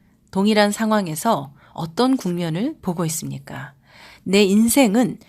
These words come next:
지금 이 순간 어떤 국면으로 볼 것인가의 선택으로 결정됩니다. 삼 년 전,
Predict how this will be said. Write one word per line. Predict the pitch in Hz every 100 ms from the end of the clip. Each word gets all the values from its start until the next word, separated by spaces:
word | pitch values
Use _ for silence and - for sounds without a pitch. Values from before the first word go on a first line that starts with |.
| _ -
지금 | - 202 196
이 | 202
순간 | 233 214 175 151 202 311 - - -
어떤 | 175 170 269 285
국면으로 | - 196 214 220 214 220
볼 | 220 170 175
것인가의 | - 160 180 165 143 139 139
선택으로 | - 208 214 160 139 196 285 -
결정됩니다. | - - 156 139 135 135 143 131 _ _ - - - _
삼 | - - 247
년 | 247 233
전, | - 156 214